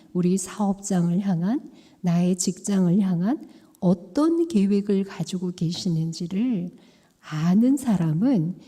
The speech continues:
그것에 대한 바른 대비를 할 수가 있는 것입니다. 하지만 우리가 그것을 알지 못할 때 우리는 하나님이 나를 위해 예비하신 계획이 무엇인지를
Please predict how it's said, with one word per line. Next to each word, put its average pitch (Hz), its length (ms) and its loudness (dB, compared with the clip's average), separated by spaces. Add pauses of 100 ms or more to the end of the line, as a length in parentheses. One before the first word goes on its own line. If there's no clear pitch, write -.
(160)
그것에 190 440 -2
대한 175 280 -4
바른 240 520 0
대비를 175 500 -2
할 - 220 -10
수가 - 260 -2
있는 175 280 2
것입니다. 160 560 -8 (500)
하지만 233 760 2 (300)
우리가 247 360 2
그것을 226 520 -2
알지 180 380 -2
못할 180 520 -2
때 175 400 -6
우리는 185 800 0 (260)
하나님이 285 720 2
나를 196 480 2
위해 208 200 2
예비하신 175 800 0
계획이 170 540 0
무엇인지를 165 960 -4